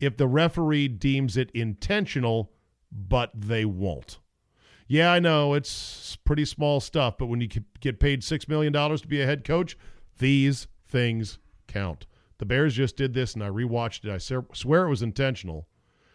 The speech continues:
but they acted like it was not. Little things matter. I'll hang up now. Sincerely, Mister X. Interesting. I did not know that either.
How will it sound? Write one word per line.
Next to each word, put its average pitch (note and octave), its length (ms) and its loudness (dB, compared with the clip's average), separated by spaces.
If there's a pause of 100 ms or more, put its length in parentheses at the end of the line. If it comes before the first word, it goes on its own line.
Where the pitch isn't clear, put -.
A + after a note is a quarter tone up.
(160)
but A#2 140 -6
they B2 100 2
acted C#3 300 2
like A#2 220 0
it G#2+ 40 -2
was G2 160 -4
not. A2 320 -4
Little C3 260 -2
things B2+ 280 -2
matter. G#2 320 -2
I'll A2 100 -2
hang G2+ 240 -2
up G2 160 -8
now. F#2+ 300 -4 (260)
Sincerely, G#2+ 540 -6
Mister F2 340 -8
X. - 320 -18 (720)
Interesting. C#3+ 540 -4 (600)
I F#2+ 140 -6
did A2+ 160 -4
not A#2+ 240 -2
know C#3+ 200 2
that A2 200 0
either. A2 300 -4